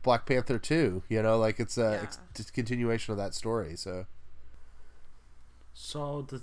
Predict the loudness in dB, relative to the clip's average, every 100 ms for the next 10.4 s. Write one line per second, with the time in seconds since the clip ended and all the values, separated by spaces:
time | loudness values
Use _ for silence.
0 | -10 -10 -8 -6 -6 -6 -4 -6 -6 -8
1 | -10 -12 -12 -14 -14 -14 -12 -12 -12 -10
2 | -10 -8 -6 -6 -8 -8 -8 -8 -8 -6
3 | -4 -6 -8 -6 -6 -6 -10 -8 -10 -6
4 | -6 -6 -6 -4 -4 -4 -4 -4 -4 -4
5 | -4 -4 -6 -6 -8 -6 -6 -6 -6 -6
6 | -6 -8 -6 -4 -4 -6 -4 -6 -6 -8
7 | -8 -8 -6 -6 -8 -12 -14 -12 -12 -10
8 | -6 -4 -2 0 0 0 -2 -4 -4 -4
9 | -6 -6 -6 -4 -6 -6 -6 -6 -6 -6
10 | -6 -6 -6 -6